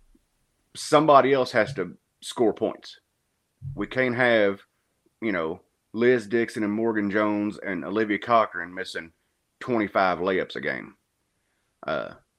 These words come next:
and we need Chrislyn Carr shooting the ball. I mean, she don't even hardly shoot the ball anymore. She's shooting almost fifty percent from three-point range for the season.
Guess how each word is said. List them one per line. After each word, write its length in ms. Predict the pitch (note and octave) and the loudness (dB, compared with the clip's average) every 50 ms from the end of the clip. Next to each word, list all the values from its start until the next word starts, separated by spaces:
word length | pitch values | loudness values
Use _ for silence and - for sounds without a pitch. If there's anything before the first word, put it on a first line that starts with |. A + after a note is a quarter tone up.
| _ _ _ _ _ _ _ _ _ _ _ _ _ _ _ _ _ _ _ _ - - _ _ _ _ _ _ _ _ _ _ - C#3 | _ _ _ _ _ _ _ _ _ _ _ _ _ _ _ _ _ _ _ _ -20 -20 _ _ _ _ _ _ _ _ _ _ -4 -2
and 100 | D3 C#3+ | 2 4
we 100 | D3 D3+ | 4 6
need 200 | E3+ E3 D#3+ - | 6 4 4 2
Chrislyn 340 | - D#3+ C#3 - A#2+ G2 | 0 0 0 0 -2 -4
Carr 240 | G2 C3 C#3 B2+ G2 | 0 2 2 2 2
shooting 280 | - - C#3 B2+ F#2+ F#2+ | 2 -2 -4 -4 -4 -6
the 40 | E2 | -6
ball. 320 | D2 - - - - - _ _ _ _ _ _ _ _ _ _ _ | -6 -6 -8 -8 -14 -20 _ _ _ _ _ _ _ _ _ _ _
I 100 | - - | -8 -6
mean, 120 | G2+ G2 F2+ | -4 -4 -4
she 140 | - C#3+ | -2 0
don't 100 | C#3+ C#3+ | 0 0
even 100 | C#3+ C3+ | 2 2
hardly 200 | C#3 C3 A#2 G2 | 2 2 2 0
shoot 200 | - - D3 C#3 | -2 -2 -4 -4
the 60 | - F2+ | -4 -2
ball 160 | F2 F2+ F2 | -2 -2 0
anymore. 260 | F2 F2 E2+ E2+ F2+ | -2 -2 -4 -4 -4
She's 120 | - - | -6 -6
shooting 180 | - - C3 A#2 | -8 -6 -6 -4
almost 240 | A#2 G2+ - - - | -6 -6 -6 -4 -6
fifty 160 | C#3+ C3+ G#2+ | -4 -4 -6
percent 300 | - - - C3+ B2 - | -8 -10 -8 -8 -8 -8
from 120 | - G2 | -8 -8
three-point 440 | - A#2+ G#2+ G2+ - B2 A#2 F#2 B1+ | -4 -4 -4 -2 -2 -2 -4 -4 -4
range 360 | E2 D#2 - - - - - _ _ _ _ _ _ _ _ _ - | -6 -8 -8 -10 -16 -20 -20 _ _ _ _ _ _ _ _ _ -10
for 100 | - G2 | -8 -8
the 80 | F2 | -6
season. 400 | - - C#3 C#3 G#2 - - - | -4 -2 -2 -2 -4 -6 -10 -20